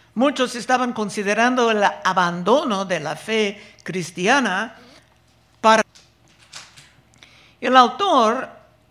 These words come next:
ha probado en cada capítulo que esto sería un catástrofe para ellos. Y deseando dejarlos seguros y finalmente contentos,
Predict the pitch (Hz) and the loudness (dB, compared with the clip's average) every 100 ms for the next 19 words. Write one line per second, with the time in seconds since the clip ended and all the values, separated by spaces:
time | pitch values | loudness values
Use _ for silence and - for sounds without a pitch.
0 | _ _ _ - 240 277 269 294 285 262 | _ _ _ -2 2 4 4 4 4 2
1 | 247 226 - - 208 202 - _ - _ | 0 -4 -10 -14 -14 -14 -18 _ -20 _
2 | 247 294 294 254 226 226 233 254 - 196 | 0 2 2 0 -4 -4 -4 -10 -8 -8
3 | 160 139 - - _ _ _ 214 240 302 | -8 -12 -14 -18 _ _ _ -6 -4 -4
4 | - 277 - 220 247 247 254 240 190 226 | -6 -10 -8 -8 -8 -8 -10 -10 -10 -10
5 | - 285 277 302 - 202 175 196 170 165 | -8 -6 -6 -8 -8 -10 -10 -10 -8 -8
6 | 220 - _ _ _ _ _ 160 165 202 | -12 -18 _ _ _ _ _ -2 0 0
7 | 320 262 151 - - - _ _ _ _ | -2 -6 -12 -16 -20 -20 _ _ _ _
8 | _ _ _ _ _ _ _ _ _ _ | _ _ _ _ _ _ _ _ _ _
9 | _ _ _ _ _ _ _ _ _ _ | _ _ _ _ _ _ _ _ _ _
10 | _ 214 233 226 247 285 302 262 233 262 | _ -8 -6 -2 2 4 4 0 0 0
11 | 285 269 220 196 202 285 330 277 262 262 | 0 0 -4 -8 -6 -4 0 2 2 0
12 | 214 170 262 240 233 240 220 - 175 180 | -8 -8 -6 -6 -6 -8 -10 -10 -10 -6
13 | 294 277 226 208 214 214 - | -6 -6 -8 -10 -12 -14 -20